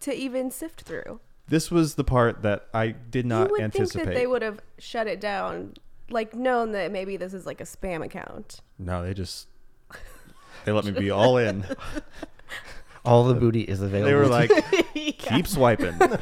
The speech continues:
Speaker 1: <laughs> Sure, if you're into this many dudes,
Speaker 2: Yeah.
Speaker 1: go for it.
Speaker 2: So that
Speaker 1: Yeah.
Speaker 2: was the number at the end. There was a
Speaker 1: It is.
Speaker 2: point.
Speaker 3: Is there a way to track how many people you said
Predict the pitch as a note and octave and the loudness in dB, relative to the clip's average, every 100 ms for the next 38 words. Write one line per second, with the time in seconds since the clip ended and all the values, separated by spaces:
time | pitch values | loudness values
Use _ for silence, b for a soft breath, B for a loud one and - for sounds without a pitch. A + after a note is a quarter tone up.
0 | - - - G3 - G#3+ A#3+ A3+ B2+ C#3 | 2 2 -2 -8 -10 -4 2 2 2 -2
1 | A3+ G#3+ A3+ A#3+ A#3 B3+ C4 B3+ B3 F3 | -4 -2 0 -2 -2 -2 -2 -2 -2 -2
2 | B2 G3 - - - - - - - A2+ | -2 -6 -10 -12 -14 -16 -20 -20 -6 0
3 | C#3+ A3 G3+ G#3 D#3+ A#2 G2+ - - B | 2 2 0 0 -6 -6 -8 -10 -16 B
4 | B B B B B B - C3 B2+ A#2+ | B B B B B B 2 4 6 2
5 | A#2+ A#2+ D3 D3 D3 - D3 C#3+ C#3 C3+ | 0 4 4 4 2 0 -2 0 0 0
6 | C3 C3 B2+ C3 C3 A#2 A#2+ C#3+ D3+ D3+ | 0 0 0 0 -2 -2 2 4 4 4
7 | D3 - C3+ B2+ A#2+ - C#3+ D#3 E3+ C3+ | 0 -2 0 0 -4 -4 0 4 6 6
8 | C3+ C#3 A#2+ - A#2+ A2 A#2 A2 G#2+ G2+ | 6 4 0 2 2 2 2 2 0 -2
9 | - G#2 G2+ G2 F#2+ G2+ A2 A2+ A2+ G#2+ | -4 -6 -4 -4 -4 -4 -4 -2 -2 -4